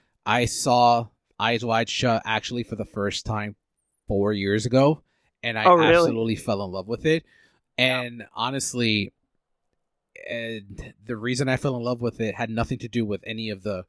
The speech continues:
Speaker 1: quote unquote orgies that I'm supposed, that was so controversial. Really wasn't that serious, to be honest with you, compared to shit that's on television today.
Speaker 2: Mm-hmm.
Speaker 1: But I just like how the movie dives into the toxic nature of, like, mas-
Speaker 2: Jealousy.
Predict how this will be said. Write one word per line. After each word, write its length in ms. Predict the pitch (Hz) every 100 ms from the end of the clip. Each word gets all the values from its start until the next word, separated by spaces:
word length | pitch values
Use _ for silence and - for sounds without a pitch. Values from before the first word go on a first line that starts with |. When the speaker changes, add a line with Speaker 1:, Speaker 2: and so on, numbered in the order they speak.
| _ _ -
Speaker 1:
quote 200 | 117 120
unquote 520 | 110 117 - 120 113 104 _ _ _ _
orgies 520 | 98 117 113 123 139
that 120 | 123 113
I'm 140 | 117
supposed, 400 | - - 131 113
that 200 | 117 110 113
was 220 | 110 107
so 240 | - 127
controversial. 840 | 127 127 120 120 104 110 - 156 - _ _
Really 240 | 170 190 190
wasn't 240 | 180 170
that 160 | 185 -
serious, 400 | 185 190 202 190
to 80 |
be 100 | 175
honest 300 | 180 180 190
with 100 | 208
you, 80 | 185
compared 300 | - 131 151
to 80 | 139
shit 180 | - 156
that's 160 | 131
on 100 | 120
television 460 | 104 123 123 120 110
today. 320 | 110 104 120 - - - - _ -
Speaker 2:
Mm-hmm. 260 | 180 175 151 -
Speaker 1:
But 140 | 165
I 80 | 196
just 200 | 202 165
like 220 | 156 143 - _ _ _
how 260 | - 147 139
the 200 | 127 120 110
movie 240 | 127 139 131
dives 320 | 131 135 123
into 180 | 127 120
the 80 | 104
toxic 400 | - 120 - 117 -
nature 460 | 110 107 - 101
of, 160 | 95 87
like, 240 | 92 85 _ _ _ _ _ _ _
mas- 40 | - 160 156 -
Speaker 2:
Jealousy. 260 | 156 147